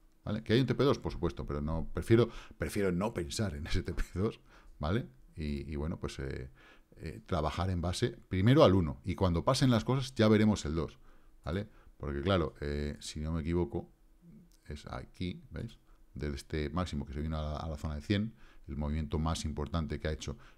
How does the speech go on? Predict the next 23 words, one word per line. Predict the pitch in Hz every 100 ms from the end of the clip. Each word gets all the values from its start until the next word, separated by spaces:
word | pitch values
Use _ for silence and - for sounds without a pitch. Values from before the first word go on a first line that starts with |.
| -
en, | 73 73 71
en | 80 73
esta | - 78
última | 78 73 69
fase | 85 -
de | 78
caída, | 73 80 101 90 - - - - -
tenemos | 78 76
el | 87
T | 85
P | 82
uno, | 85 92
pero | 80
claro, | 87 78
es | -
que | 73
el |
T | -
P | -
dos, | 78 78
fijaos | - 85 76
dónde | 64 64
está. | - -